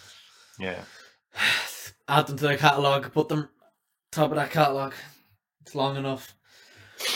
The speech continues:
Speaker 1: Um, but look, since we, I think we've talked out, uh, next gen, let's go back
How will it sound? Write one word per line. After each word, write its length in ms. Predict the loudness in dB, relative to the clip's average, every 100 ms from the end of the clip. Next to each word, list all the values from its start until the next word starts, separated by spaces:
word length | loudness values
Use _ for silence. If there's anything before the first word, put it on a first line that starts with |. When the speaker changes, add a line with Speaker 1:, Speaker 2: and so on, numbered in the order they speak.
| -4 -12 _ _ _ 0
Speaker 1:
Um, 480 | 4 4 2 -4 -6 0
but 100 | 4
look, 300 | 4 2 -4
since 440 | 2 2 0 -6
we, 240 | 0 0 0 -8 -10 -10 -20 _
I 40 | -8
think 160 | -6 -4
we've 80 | 2
talked 320 | 4 4 4
out, 220 | 0 0 -10 _ _ -6
uh, 200 | -6 -2
next 320 | -4 -4 -6
gen, 260 | -8 -8 -12 _ _ _ -4
let's 160 | -2
go 120 | 2 4
back 380 | 4 2 -4